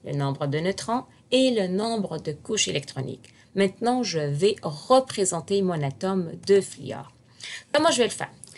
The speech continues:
Donc, tout d'abord, je commence par dessiner un petit cercle qui représente, vous voyez, mon noyau. À l'intérieur, ben, je peux mettre juste, moi j'ai marqué majuscule, mais vous pouvez marquer en fait,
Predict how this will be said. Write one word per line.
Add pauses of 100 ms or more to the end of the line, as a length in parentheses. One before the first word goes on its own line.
(140)
Donc,
tout
d'abord, (100)
je
commence
par
dessiner
un
petit
cercle (560)
qui
représente,
vous
voyez,
mon
noyau. (540)
À
l'intérieur, (360)
ben,
je
peux
mettre
juste,
moi
j'ai
marqué
majuscule,
mais
vous
pouvez
marquer
en
fait,